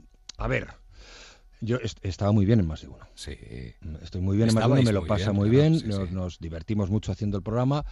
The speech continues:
Speaker 1: pero claro, a mí me, me plantean esta posibilidad y primero lo que pienso, digo, "Joder, mm, lo podré hacer mejor que David del Cura", y ya es un reto. Y lo digo completamente en serio, dice, "No,
Speaker 2: Sí,
Speaker 1: David
Speaker 2: sí.
Speaker 1: lo está haciendo muy bien". Eh,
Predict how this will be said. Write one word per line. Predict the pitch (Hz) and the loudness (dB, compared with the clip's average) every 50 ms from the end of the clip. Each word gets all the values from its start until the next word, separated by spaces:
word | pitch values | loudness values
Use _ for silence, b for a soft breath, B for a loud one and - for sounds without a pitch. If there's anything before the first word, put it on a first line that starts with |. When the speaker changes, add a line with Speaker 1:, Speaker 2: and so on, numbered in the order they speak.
| B B B B B B B | B B B B B B B
Speaker 1:
pero | - 98 95 | -8 -6 -2
claro, | 90 120 123 117 | 0 2 2 4
a | |
mí | 113 117 120 | 4 4 4
me, | 123 123 120 120 113 | 4 4 2 0 0
me | - 107 104 98 98 92 | -2 -4 -4 -4 -6 -8
plantean | - - 98 92 90 - 117 113 117 | -8 -6 -6 -6 -4 -2 -2 -2 -2
esta | 107 - 120 | -2 -4 -6
posibilidad | 107 - 117 - - 123 113 117 120 123 131 139 | -4 -4 -6 -4 -2 -2 0 0 0 2 0 0
y | 131 | -2
primero | - 98 98 107 117 120 | -2 -2 0 0 0 0
lo | 117 107 87 | 0 -2 -2
que | 98 | -4
pienso, | 82 110 113 92 107 95 | -4 -4 -4 -4 -4 -4
digo, | 92 85 76 | -4 -6 -8
"Joder, | - 80 85 87 | -10 -10 -12 -12
mm, | - 78 78 71 78 85 76 | -12 -12 -14 -12 -12 -14 -12
lo | 78 85 - | -12 -12 -10
podré | - 90 90 92 107 113 | -8 -6 -4 -2 -2 -2
hacer | 110 - - 117 110 | -2 -2 -2 0 0
mejor | 110 98 - 110 95 | 0 -2 -2 -6 -6
que | - 107 | -4 -4
David | 98 98 98 101 | -4 -2 -2 -2
del | 98 95 90 | -2 -2 -4
Cura", | - - 120 107 101 85 - - - | -4 -4 -4 -4 -4 -6 -8 -12 -14
y | - 92 | -12 -8
ya | 82 90 90 92 | -6 -4 -4 -4
es | - - | -2 -4
un | 87 78 | -4 -4
reto. | 80 82 - - 71 - | -6 -8 -10 -12 -10 -8
Y | 92 90 | -4 -2
lo | 92 101 | 0 2
digo | 123 143 147 | 4 4 4
completamente | 113 117 98 113 95 107 107 101 92 | 2 0 0 0 -2 0 0 0 -2
en | 98 92 | -2 -2
serio, | - 98 82 82 82 | -4 -4 -6 -4 -6
dice, | 87 87 | -6 -6
"No, | 90 85 | -6 -6
Speaker 2:
Sí, | 69 62 60 B B B - | -8 -10 -14 B B B -8
Speaker 1:
David | 95 87 95 98 123 | -6 -4 0 2 2
Speaker 2:
sí. | 127 | 2
Speaker 1:
lo | 120 107 | 2 2
está | - 117 | 0 -2
haciendo | 107 - - 113 113 117 | -2 -2 0 0 2 4
muy | 107 104 104 104 98 92 | 4 6 6 4 4 2
bien". | 85 85 80 76 B B B B B B B B B - | 0 -2 -4 -6 B B B B B B B B B -6
Eh, | 110 107 104 | -4 -4 -4